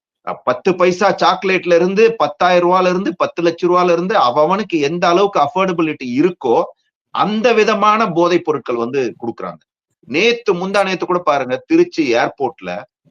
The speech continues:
ரெண்டரை கோடி ரூபாய் வேல்யூ இருக்கக்கூடிய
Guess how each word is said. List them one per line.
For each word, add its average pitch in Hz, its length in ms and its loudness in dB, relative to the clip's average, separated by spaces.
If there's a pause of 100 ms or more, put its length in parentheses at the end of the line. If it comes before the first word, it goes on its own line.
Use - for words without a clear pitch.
(200)
ரெண்டரை 233 520 0
கோடி 190 400 4
ரூபாய் 202 600 2 (960)
வேல்யூ 185 380 0
இருக்கக்கூடிய 160 840 0